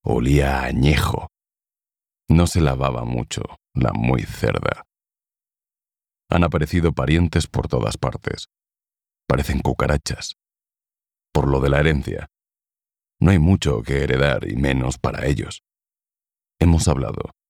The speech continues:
No creo que vuelvan. Me largo de esta mierda de pueblo.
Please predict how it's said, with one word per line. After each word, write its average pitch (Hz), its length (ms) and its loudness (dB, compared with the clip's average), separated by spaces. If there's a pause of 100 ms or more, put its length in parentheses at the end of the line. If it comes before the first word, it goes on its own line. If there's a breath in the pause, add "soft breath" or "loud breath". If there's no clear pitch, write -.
(840)
No 71 160 4
creo 67 200 -2
que - 160 -8
vuelvan. 50 520 -6 (3000)
Me 67 120 2
largo 69 300 2
de 64 100 -2
esta - 200 -6
mierda 69 500 2
de - 100 -8
pueblo. - 520 -6